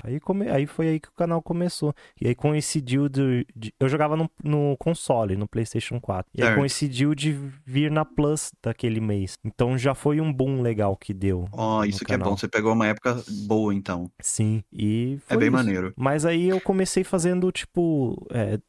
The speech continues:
Speaker 1: Cidade do zero, tipo, série me-,
Speaker 2: Certo.
Speaker 1: a série mesmo, eu não
Speaker 2: É, eu acho que é meio padrão, né? Todo mundo começa,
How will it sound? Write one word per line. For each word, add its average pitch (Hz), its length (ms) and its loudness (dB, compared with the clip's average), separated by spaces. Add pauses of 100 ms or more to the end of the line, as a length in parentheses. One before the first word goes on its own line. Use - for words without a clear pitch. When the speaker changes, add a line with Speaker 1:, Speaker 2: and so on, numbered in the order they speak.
(160)
Speaker 1:
Cidade 151 380 0
do 170 100 -2
zero, 123 460 0
tipo, - 280 -12
série 131 400 0
me-, 110 120 6
Speaker 2:
Certo. 98 160 0
Speaker 1:
a 107 80 2
série 117 320 0
mesmo, 104 320 0
eu 101 80 0
não 113 200 -2
Speaker 2:
É, 311 60 10
eu 277 80 8
acho 233 160 4
que 240 60 6
é - 20 8
meio 247 140 2
padrão, 165 400 6
né? 151 160 6
Todo 180 200 -2
mundo 185 180 2
começa, 160 460 2